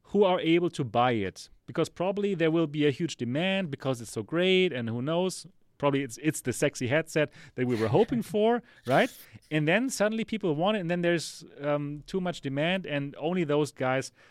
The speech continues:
who, who bought this year will get it, and then they will even get a thirty-five percent discount. So yeah, the, the new thing will come out.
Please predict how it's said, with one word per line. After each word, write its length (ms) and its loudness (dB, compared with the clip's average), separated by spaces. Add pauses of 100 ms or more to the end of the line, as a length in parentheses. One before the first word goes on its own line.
(220)
who, 200 -4 (220)
who 180 0
bought 320 4
this 340 4
year 380 0 (800)
will 140 6
get 220 8
it, 160 -4
and 200 -2
then 140 -4
they 120 0
will 160 -2
even 220 -4
get 120 -2
a 60 2
thirty-five 640 -2
percent 300 -6
discount. 400 -8 (420)
So 280 6
yeah, 380 4
the, 140 2
the 120 2
new 240 6
thing 300 2
will 180 6
come 220 -4
out. 380 -4